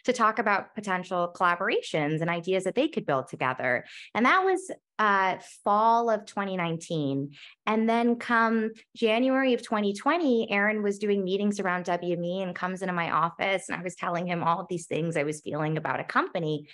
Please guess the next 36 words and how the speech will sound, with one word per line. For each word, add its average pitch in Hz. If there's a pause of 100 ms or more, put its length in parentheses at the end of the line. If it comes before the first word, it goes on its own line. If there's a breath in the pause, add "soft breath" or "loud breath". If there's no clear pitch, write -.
(180 loud breath)
And 214
he 247
goes, 247
"Well, 202
I'll 208
do 294
that -
for -
you." -
I'm - (320)
like, 104 (320)
"Really?" 190 (140)
He 240
goes, 208
"Yeah, 339 (420)
I'll, 247
I'll 262
do 349
that 359
for 185
you. 151
Let, 175
let's 208
do 359
it." 95 (460 soft breath)
And 277
I 302
kid 330
you 415
not, 285
as 240
easy 262
as 359
that, 185
as 202
if, 220